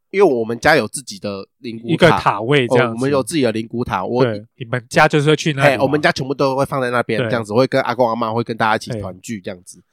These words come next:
Speaker 1: 我们有自己的一个灵骨塔。然后呢，他就说阿嬷有交代跟他说，就请他告知我们，他没有要直接进那个塔。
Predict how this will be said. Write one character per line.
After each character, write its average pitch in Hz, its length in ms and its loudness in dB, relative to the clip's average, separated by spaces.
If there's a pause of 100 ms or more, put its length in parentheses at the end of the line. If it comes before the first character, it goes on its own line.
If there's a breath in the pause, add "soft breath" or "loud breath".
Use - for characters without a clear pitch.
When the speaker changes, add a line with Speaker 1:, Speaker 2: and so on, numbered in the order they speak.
(120)
Speaker 1:
我 120 80 -10
们 123 120 0
有 117 60 0
自 143 140 -6
己 110 140 -8
的 104 120 -4
一 120 40 -6
个 110 140 -2
灵 104 140 -10
骨 104 180 -14
塔。 90 220 -12 (380)
然 131 220 4
后 180 220 6
呢， 151 300 4 (240)
他 151 320 0
就 170 420 -2
说 147 420 0
阿 123 140 2
嬷 131 280 2
有 95 320 -8
交 127 220 6
代 120 180 2
跟 113 220 -6
他 110 160 -4
说， 107 280 -6
就 107 160 -6
请 98 200 -14
他 110 160 -4
告 104 240 2
知 104 460 -8
我 107 180 -4
们， 92 280 -6 (160)
他 127 140 -2
没 120 100 -4
有 107 100 -2
要 113 160 2
直 101 160 -10
接 104 180 -2
进 104 200 -10
那 104 80 -8
个 95 120 -8
塔。 - 260 -16